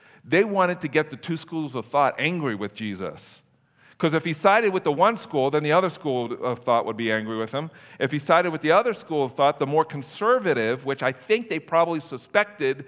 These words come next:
he would do in light of his Sermon on the Mount, then the majority of people who adopted the school of Hillel,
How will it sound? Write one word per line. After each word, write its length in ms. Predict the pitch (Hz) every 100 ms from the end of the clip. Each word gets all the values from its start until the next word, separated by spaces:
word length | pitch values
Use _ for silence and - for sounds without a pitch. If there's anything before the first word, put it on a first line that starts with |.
| - - -
he 100 | 139
would 260 | 131 113
do 540 | 185 214 170 143 143 139 - - -
in 260 | 131 131
light 240 | 139 185 185
of 180 | 156
his 200 | 135 135
Sermon 380 | - 160 156 151
on 120 | 135
the 80 | 120
Mount, 480 | 113 143 143 113 113 - _ _ _ - -
then 320 | - 151 151 151
the 80 |
majority 840 | 147 135 - 139 165 214 202 151 131
of 160 | 120 -
people 340 | 131 135 127
who 220 | 123 123
adopted 640 | 113 135 143 143 127 120 104 - _ _ _ _ _ _ _
the 80 | 110
school 320 | - - 131
of 60 | 120
Hillel, 600 | 117 107 135 143 120 110